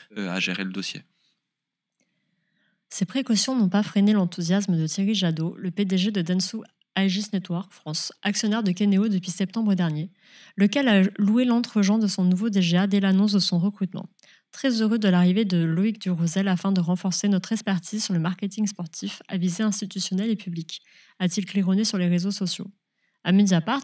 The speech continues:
Speaker 2: Edouard Donne-, Donnelly tient à rassurer sur le fait que son nouvel employé n'intervient pas sur Paris deux mille vingt-quatre,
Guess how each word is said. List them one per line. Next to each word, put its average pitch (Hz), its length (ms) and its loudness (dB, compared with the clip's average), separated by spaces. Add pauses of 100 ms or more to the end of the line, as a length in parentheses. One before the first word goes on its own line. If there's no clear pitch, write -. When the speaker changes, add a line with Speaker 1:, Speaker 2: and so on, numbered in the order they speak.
Speaker 2:
Edouard 196 260 2
Donne-, 190 300 2 (240)
Donnelly 196 440 2
tient 220 240 -2
à 202 40 0
rassurer 196 460 2
sur 208 120 -2
le 180 80 2
fait 214 200 -4
que 202 100 -2
son 180 160 -4
nouvel 175 300 4
employé 185 400 2
n'intervient 185 500 2
pas 226 180 -4
sur 233 160 -6
Paris 202 200 0
deux 196 120 -2
mille 185 160 2
vingt-quatre, 156 460 -6